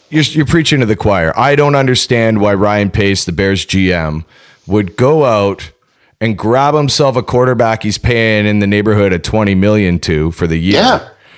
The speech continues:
Speaker 1: to sit on the bench. Like, I mean, now that probably means Trubisky has a short lead, right? He's got a, he's got a short leash on him, and they're not gonna, like, I mean, if he, if a couple get away from him,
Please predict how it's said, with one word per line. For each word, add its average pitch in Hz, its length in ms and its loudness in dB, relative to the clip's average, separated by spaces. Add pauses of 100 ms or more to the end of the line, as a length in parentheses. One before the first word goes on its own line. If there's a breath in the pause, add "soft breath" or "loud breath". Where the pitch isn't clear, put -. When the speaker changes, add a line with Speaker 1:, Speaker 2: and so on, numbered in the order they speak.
(240 loud breath)
Speaker 1:
to 156 100 2
sit 180 260 0
on 165 220 2
the 143 80 0
bench. - 800 -2 (600 soft breath)
Like, 143 100 0
I 160 80 2
mean, 156 340 0
now 156 200 2
that 160 480 -2
probably 170 440 0
means 135 360 0
Trubisky 123 640 -2
has 107 200 -2
a 98 60 -2
short 107 400 -2
lead, 87 480 -2 (600)
right? 101 220 0
He's 110 140 0
got 117 180 2
a, 104 60 0
he's 104 240 -2
got 113 160 2
a 98 60 0
short 98 300 0
leash 104 300 0
on 90 220 0
him, 85 80 -2
and 85 100 0
they're 95 120 0
not 98 200 -2
gonna, 90 200 -2
like, 87 200 -2
I 95 60 0
mean, 95 220 0
if 90 100 -4
he, 113 200 2
if - 200 -8
a 92 80 -2
couple 117 300 -2
get 101 180 0
away 92 240 2
from 90 240 -4
him, 82 280 -2